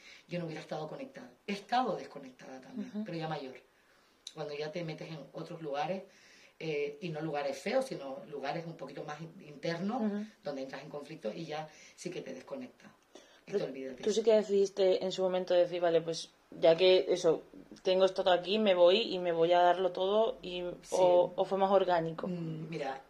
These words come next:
Speaker 1: orgánico iba a ser
Speaker 2: Sí.
Speaker 1: hasta el momento en el que tú entiendes que, mm, tienes que hacer una carrera, se supone, eh,
Speaker 2: Se supone.
Speaker 1: como en aquel momento.
Speaker 2: Sí, sí.
Speaker 1: Yo tengo cinco carreras empezadas, ninguna terminada, tengo posiciones, tengo de
Speaker 2: Wow.
Speaker 1: todo. Porque al final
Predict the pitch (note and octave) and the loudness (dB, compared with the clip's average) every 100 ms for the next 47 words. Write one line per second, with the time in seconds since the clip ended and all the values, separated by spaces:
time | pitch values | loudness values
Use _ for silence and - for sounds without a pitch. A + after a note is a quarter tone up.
0 | _ _ - E3+ G3+ B3+ A#3+ F#3 D#3+ - | _ _ -6 -2 0 0 0 0 -2 -6
1 | C#3 C#3 _ _ - F#3+ - C#3 D3 D3 | -10 -10 _ _ -2 -2 -2 -8 -8 -10
2 | D#3+ F3 E3+ D#3+ C#3 D#3 D#3 D#3+ E3 E3 | -6 -6 -6 -10 -12 -12 -12 -10 -8 -8
3 | D3+ F3+ - _ - D3 C3+ C3+ C3 C3 | -12 -14 -18 _ -10 -6 -4 -6 -10 -16
4 | B2 _ _ _ _ _ E3+ D#3+ E3 - | -20 _ _ _ _ _ -12 -10 -10 -12
5 | C#3 C3+ C3 F#3 G3 G3 - E3 - F#3 | -12 -12 -6 -4 -4 -6 -10 -18 -8 -4
6 | F#3 F#3+ - - - - - C#3 C3+ C3 | -2 -4 -10 -18 -18 -14 -12 -10 -10 -12
7 | C3+ C3 B2+ C3+ C#3 E3 F3 D#3 - _ | -14 -14 -16 -14 -10 -10 -12 -16 -18 _
8 | _ _ - G3 E3+ D#3+ D3 - D3+ D3+ | _ _ -4 -4 -4 -8 -8 -8 -12 -10
9 | - F#3+ F#3 C#3+ C3+ C#3+ C3 C3+ B2+ C#3+ | -8 -6 -6 -8 -10 -10 -12 -16 -16 -14
10 | C#3+ D3 - - - - D#3 D3 D3 C#3 | -12 -14 -16 -20 -20 -18 -16 -12 -12 -10
11 | C3 C#3 C#3+ C#3 C3+ B2 C#3 - - D#3+ | -10 -12 -14 -14 -14 -14 -16 -14 -10 -10
12 | D#3 - _ _ _ _ _ _ _ _ | -10 -16 _ _ _ _ _ _ _ _
13 | F3+ F3 D3 G3 F3+ - _ _ _ _ | -4 -4 -6 -10 -12 -14 _ _ _ _
14 | _ - - _ _ - F3 E3+ E3 F3+ | _ -20 -20 _ _ -2 -2 0 -4 -2
15 | G3 G#3+ | -2 -4